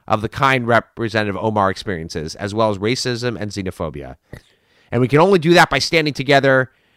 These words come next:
not choosing to play directly into the trap laid by the far right. That's why we are standing with Representative Ilhan Omar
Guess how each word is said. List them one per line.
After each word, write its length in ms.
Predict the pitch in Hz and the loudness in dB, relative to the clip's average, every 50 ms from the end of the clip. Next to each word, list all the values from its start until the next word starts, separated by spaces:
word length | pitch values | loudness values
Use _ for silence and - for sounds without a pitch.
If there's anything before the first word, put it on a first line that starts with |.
| _ _ - | _ _ 0
not 240 | 110 131 151 170 | 4 4 4 4
choosing 300 | - - 156 143 139 143 | 4 2 0 0 -2 -4
to 60 | 127 - | -4 -2
play 140 | - 131 | -2 -2
directly 400 | 117 123 113 117 117 110 - 117 | 0 0 0 0 0 0 0 -4
into 140 | 107 101 - | -6 -4 -6
the 80 | 101 95 | -8 -10
trap 480 | - - - 117 98 92 - - - _ _ | -8 -2 0 2 2 2 -2 -6 -12 _ _
laid 240 | - 101 104 101 95 | -4 -2 0 0 0
by 160 | 82 98 92 | 0 0 0
the 80 | 85 82 | -2 -4
far 360 | - - - 95 85 76 73 | -6 -4 -2 -2 0 -2 -2
right. 280 | - - 85 76 71 - _ _ _ _ - | -4 -6 -8 -8 -8 -12 _ _ _ _ 0
That's 240 | 120 139 165 - | 2 2 2 2
why 140 | - 139 131 | 0 0 0
we 140 | 127 117 110 | 0 0 -2
are 60 | 107 | -4
standing 440 | 101 - - - 131 127 131 123 - | -6 -6 -4 -4 -4 -4 -4 -4 -6
with 100 | 110 98 | -6 -4
Representative 520 | 98 95 - 101 92 107 107 107 101 98 | -4 -6 -6 -6 -4 -4 -4 -4 -4 -4
Ilhan 340 | 92 98 101 98 92 87 82 - | -4 -4 -4 -4 -4 -6 -6 -8
Omar 380 | 95 95 87 87 85 85 - | -6 -6 -4 -4 -6 -6 -8